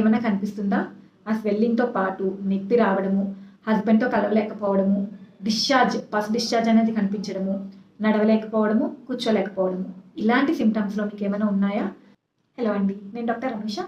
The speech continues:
కన్సల్టెంట్ ఆబ్‌స్టెట్రిషియన్ అండ్ గైనకాలజిస్ట్. అయితే ఈ వీడియో మీకోసమే. మీకు బార్తోలిన్ గ్లాండ్ యొక్క అబ్సెస్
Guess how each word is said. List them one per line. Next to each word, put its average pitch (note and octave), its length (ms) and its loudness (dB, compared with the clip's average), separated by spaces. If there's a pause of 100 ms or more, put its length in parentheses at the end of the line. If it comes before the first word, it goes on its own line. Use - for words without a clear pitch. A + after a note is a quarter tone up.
కన్సల్టెంట్ A3 420 -4
ఆబ్‌స్టెట్రిషియన్ - 460 -8
అండ్ - 120 -4
గైనకాలజిస్ట్. - 640 -8 (480)
అయితే A3+ 180 2 (220)
ఈ G#3+ 100 2
వీడియో A3 260 2
మీకోసమే. - 480 -4 (480)
మీకు B3+ 280 -2 (260)
బార్తోలిన్ A#3+ 560 2
గ్లాండ్ A3 320 6
యొక్క G#3 140 -2 (260)
అబ్సెస్ B3+ 260 -4